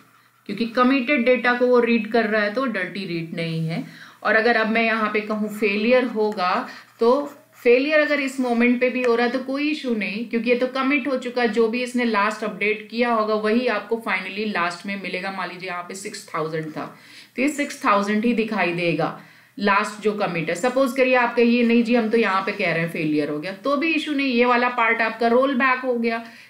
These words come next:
इसके roll back से इसके ऊपर कोई फर्क नहीं पड़ेगा, क्योंकि इसने last moment पे यहाँ पे कमिट कर रखा है। Suppose करो इसके commit होने से पहले failure हो गया,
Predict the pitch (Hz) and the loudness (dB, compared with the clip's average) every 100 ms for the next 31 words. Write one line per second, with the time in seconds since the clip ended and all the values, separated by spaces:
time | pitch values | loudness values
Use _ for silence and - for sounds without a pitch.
0 | - 233 233 262 247 254 233 214 202 - | -2 -2 2 4 6 6 4 0 0 0
1 | 247 240 - 247 247 240 254 247 254 254 | 0 0 -2 -2 0 2 2 2 2 2
2 | 254 254 247 214 208 233 233 233 233 233 | 2 2 2 2 2 2 0 0 0 0
3 | 226 214 220 220 220 208 202 208 202 208 | 0 2 0 -2 -2 -2 -2 -2 -2 -4
4 | 220 233 233 226 247 233 170 156 165 147 | -4 0 0 0 -2 -2 -4 -6 -4 -4
5 | 156 165 226 262 247 254 247 233 233 254 | -2 -2 0 0 0 2 4 2 0 -2
6 | 254 233 240 226 233 233 233 220 220 214 | 2 2 2 2 0 -2 -2 -2 0 -2
7 | 214 170 156 143 147 139 131 135 | -4 -4 -2 -2 -2 -8 -10 -12